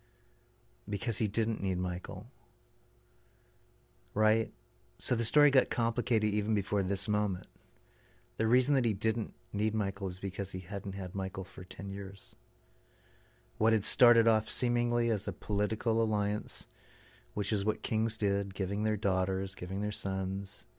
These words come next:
to other kings' daughters, it, it just wasn't a relationship meant to be. God allowed in the passage of time for it to be annulled,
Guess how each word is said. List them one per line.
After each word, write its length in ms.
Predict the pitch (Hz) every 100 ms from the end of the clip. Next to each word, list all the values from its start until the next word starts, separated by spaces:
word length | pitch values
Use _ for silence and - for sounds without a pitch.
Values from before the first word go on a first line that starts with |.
| _ _ - - _ _ _ _ -
to 280 | - 107 107
other 260 | 98 104
kings' 460 | 101 - 104 107 107
daughters, 920 | - 92 90 92 90 92 - - - - _ _ - _ _ _ - - _ _ - - _ _ _ _ _ _ _ _ _ _ _ _ _ _ _ _
it, 160 | 113 110 - _ -
it 140 | 104
just 280 | - 98 -
wasn't 580 | 92 98 98 95 92 -
a 80 | 90
relationship 720 | 92 92 92 98 - 92 -
meant 200 | 92 90
to 100 | 87
be. 360 | 90 101 90 95 _ _ _ _ _ _ _ _ _ - _ - _ _ _ _ _
God 240 | - 107 104
allowed 440 | 98 101 101 104
in 100 | 101
the 80 | 95
passage 460 | - 101 92 95 92
of 140 | 82
time 420 | - 101 98 98
for 200 | 92 95
it 140 | 90 -
to 80 |
be 180 | 90 95
annulled, 560 | 92 98 95 95 -